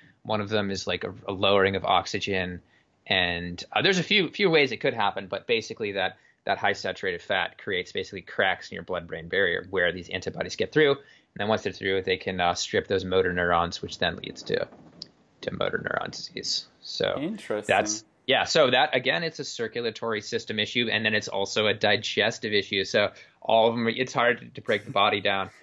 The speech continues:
Speaker 2: You
Speaker 1: So
Speaker 2: just
Speaker 1: we've
Speaker 2: like
Speaker 1: got
Speaker 2: the
Speaker 1: that.
Speaker 2: holistic aspects and like to learn about
Speaker 1: Yeah.
Speaker 2: everything.
Speaker 1: Yeah, but
Speaker 2: I
Speaker 1: then
Speaker 2: take it
Speaker 1: it's
Speaker 2: all.
Speaker 1: like the missing link was circulatory as well. So.
Speaker 2: Uh, now people are like, "Oh,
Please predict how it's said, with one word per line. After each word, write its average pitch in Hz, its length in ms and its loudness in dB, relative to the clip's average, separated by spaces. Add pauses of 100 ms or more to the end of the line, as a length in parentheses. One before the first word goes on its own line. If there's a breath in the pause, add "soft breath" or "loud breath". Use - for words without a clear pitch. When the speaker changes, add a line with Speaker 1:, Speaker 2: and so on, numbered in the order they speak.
Speaker 2:
You 147 100 2
Speaker 1:
So 123 140 4
Speaker 2:
just 104 60 2
Speaker 1:
we've 104 80 2
Speaker 2:
like 143 100 8
Speaker 1:
got 98 100 4
Speaker 2:
the 139 60 6
Speaker 1:
that. - 100 2
Speaker 2:
holistic 139 420 4
aspects 123 640 0
and 113 360 -2
like 110 220 0
to 110 60 -8
learn 110 160 2
about 104 200 0
Speaker 1:
Yeah. 101 60 0
Speaker 2:
everything. 101 400 -8 (640)
Speaker 1:
Yeah, 120 260 2
but 151 120 6
Speaker 2:
I - 40 10
Speaker 1:
then 165 80 4
Speaker 2:
take 151 180 6
it 120 60 2
Speaker 1:
it's 117 100 8
Speaker 2:
all. 110 60 6
Speaker 1:
like 151 160 2
the 139 60 -4
missing 131 320 -4
link 110 220 -8
was 107 140 -8
circulatory 95 460 -10 (160)
as - 80 -20
well. - 180 -16
So. - 160 -12 (560 soft breath)
Speaker 2:
Uh, 135 280 2
now 156 160 10
people 151 220 2
are 147 60 12
like, 139 280 6
"Oh, 123 200 -6